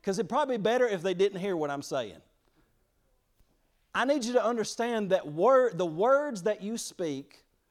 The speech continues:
the things that you post on Facebook, the things that you say, they can abort God's promises for your life.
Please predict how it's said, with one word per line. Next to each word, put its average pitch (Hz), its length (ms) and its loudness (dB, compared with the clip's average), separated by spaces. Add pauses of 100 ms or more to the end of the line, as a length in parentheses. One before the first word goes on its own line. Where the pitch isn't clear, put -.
(100)
the 170 140 -4
things 247 420 -2
that 202 140 0
you 208 160 -4
post 226 440 -2
on 214 220 -4
Facebook, 135 760 -6 (280)
the 165 140 -6
things 233 340 -2
that 214 140 -2
you 208 160 -6
say, 180 360 -2
they 185 200 0
can 170 220 -6
abort 190 760 -4 (200)
God's 147 360 -4
promises 165 720 -6
for 139 200 -6
your 127 160 -8
life. 98 520 -12